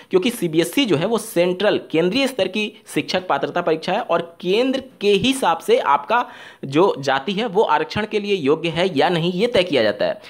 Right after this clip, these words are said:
तो अगर आप केंद्र में जाट के तौर पर अगर आप, अ, ओबीसी नहीं बल्कि जनरल में काउंट हो रहे हैं तो सीटेट आपका वो नवासी नंबर या फिर बयासी से नवासी नंबर तक क्वालिफाई नहीं माना जा सकता। तो इस प्रकार के बहुत सारे विवाद हो सकते हैं। तो ऐसे कैंडिडेट जिनका बयासी से नवासी नंबर के बीच में है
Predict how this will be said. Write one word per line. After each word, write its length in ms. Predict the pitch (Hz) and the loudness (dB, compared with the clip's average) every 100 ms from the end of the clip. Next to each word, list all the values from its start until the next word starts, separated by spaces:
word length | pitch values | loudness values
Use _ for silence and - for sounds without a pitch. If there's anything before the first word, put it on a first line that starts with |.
| - | -6
तो 60 | - | -2
अगर 300 | 139 160 254 | 0 0 0
आप 180 | 240 - | -2 -2
केंद्र 340 | 165 226 220 | -2 0 -2
में 260 | 208 226 139 | -2 -2 -2
जाट 400 | 127 147 170 - - - - - | 0 0 -2 -8 -10 -14 -14 -4
के 80 | 160 | -2
तौर 200 | 156 143 | 2 2
पर 140 | 185 | 2
अगर 260 | - 139 175 | 0 0 2
आप, 160 | 175 | 0
अ, 760 | - - - 127 127 123 120 131 | -4 -8 0 2 4 4 2 4
ओबीसी 300 | 131 143 208 | 4 4 0
नहीं 120 | 202 | -2
बल्कि 240 | 180 165 175 | 0 0 -2
जनरल 300 | 127 139 196 | 2 2 2
में 100 | 175 | 2
काउंट 240 | 131 123 | 0 2
हो 40 | 117 | 2
रहे 120 | 160 | 0
हैं 100 | - - - | -2 -14 0
तो 100 | 240 | 2
सीटेट 500 | 254 - 165 247 262 | 2 -2 0 0 2
आपका 340 | 156 156 220 | 0 0 0
वो 240 | 226 170 185 | 0 2 0
नवासी 420 | 139 135 139 262 | 2 2 2 0
नंबर 360 | 240 175 185 - | 0 2 0 2
या 140 | 147 143 | 0 2
फिर 140 | 196 | 2
बयासी 360 | - 208 170 220 | 2 2 0 -4
से 120 | 196 | -2
नवासी 300 | 147 139 202 | 0 -2 -2
नंबर 220 | 180 135 | -2 -2
तक 200 | - 190 | -4 -2
क्वालिफाई 340 | 147 143 170 | -2 0 0
नहीं 120 | 202 240 | 0 0
माना 200 | 156 120 | 0 0
जा 100 | 98 | -2
सकता। 300 | - - 80 - - | -4 -8 -10 -12 -6
तो 100 | - | -2
इस 160 | 220 226 | -2 -2
प्रकार 260 | 220 208 | 0 0
के 80 | 208 | -2
बहुत 340 | 175 123 254 254 | 0 0 0 0
सारे 180 | 196 | 0
विवाद 300 | 180 151 147 | 2 2 0
हो 120 | 139 151 | 0 -2
सकते 260 | 135 - | -2 -2
हैं। 60 | 104 | -2
तो 80 | - | 0
ऐसे 280 | 135 143 | 0 0
कैंडिडेट 420 | 262 156 123 147 190 | -2 0 0 0 0
जिनका 220 | 160 165 | -2 -2
बयासी 360 | 123 117 135 | 0 0 -2
से 100 | 190 | -2
नवासी 360 | 175 131 123 214 | 0 2 0 0
नंबर 200 | 190 151 | 0 0
के 100 | 143 | 0
बीच 200 | 131 123 | -2 -4
में 80 | 123 | -4
है 140 | 190 | -4